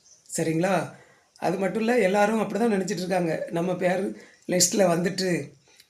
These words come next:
அந்த ஃபார்ம் ஃபில் அப் பண்ணி கொடுக்கும்போது நம்ம கூட எந்த டாக்குமெண்ட்டும் கொடுக்கல, அது முதல்ல புரிஞ்சுங்க.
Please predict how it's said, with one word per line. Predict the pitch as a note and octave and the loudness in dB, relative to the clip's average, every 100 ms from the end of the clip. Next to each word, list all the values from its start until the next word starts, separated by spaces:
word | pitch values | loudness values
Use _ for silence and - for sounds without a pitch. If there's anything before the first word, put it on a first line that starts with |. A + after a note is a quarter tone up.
| _ _ _ | _ _ _
அந்த | - F3 F3 F3+ F3 F3+ - - _ - | -6 -2 6 8 8 4 -4 -20 _ 0
ஃபார்ம் | G3 B3 | 4 6
ஃபில் | A#3 A3+ | 4 4
அப் | A3+ | 4
பண்ணி | A3+ A3 | 4 4
கொடுக்கும்போது | G#3+ G#3+ G#3 A#3 | 2 2 2 2
நம்ம | A#3+ G#3 | 2 2
கூட | G#3+ A3 G#3+ | 2 0 2
எந்த | G3 G#3+ | 0 2
டாக்குமெண்ட்டும் | G3+ G3 G#3 G#3 G#3 | 4 2 4 2 2
கொடுக்கல, | F#3+ F3 F3+ D3 - - _ _ | 0 2 2 0 -4 -20 _ _
அது | - F#3+ | 0 2
முதல்ல | G3+ G#3 | 2 0
புரிஞ்சுங்க. | F3 F#3+ F3 E3+ E3 | -2 -2 -2 -2 -4